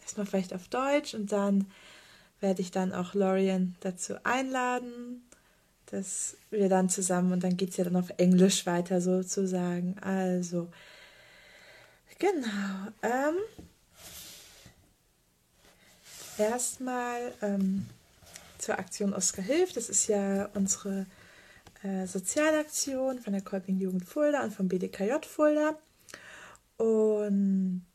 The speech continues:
in diesem Jahr gehen zum einen die Spenden an das Barbie-Projekt vom S K F Fulda. Das ist, ähm, ein Projekt, wo es auch um die Begleitung von jungen Familien geht. Und zum anderen geht das Geld,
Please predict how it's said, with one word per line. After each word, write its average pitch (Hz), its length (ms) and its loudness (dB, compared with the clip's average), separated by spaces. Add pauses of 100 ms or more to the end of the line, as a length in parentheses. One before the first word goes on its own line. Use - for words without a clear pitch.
(500)
in 202 160 2
diesem 196 300 2
Jahr 185 320 0
gehen 185 320 2
zum 202 240 -6
einen 202 540 -2 (540)
die - 60 -18
Spenden 208 540 0
an 185 160 -2
das 180 220 -2
Barbie-Projekt 220 840 -4
vom 202 140 -8
S - 220 -6
K 196 140 -8
F 180 140 -6
Fulda. 196 480 -2
Das 208 180 -4
ist, - 240 -8
ähm, 180 380 0 (840)
ein 190 100 -2
Projekt, 180 280 -2
wo 202 40 -4
es 185 140 -6
auch 190 120 -10
um 196 100 2
die 185 80 2
Begleitung 196 480 -2
von 190 160 0
jungen 190 260 2
Familien 196 680 0
geht. 359 400 0 (760)
Und 254 580 2
zum 226 220 -8
anderen 214 760 -2
geht 196 280 0
das 185 320 -4
Geld, 185 500 -2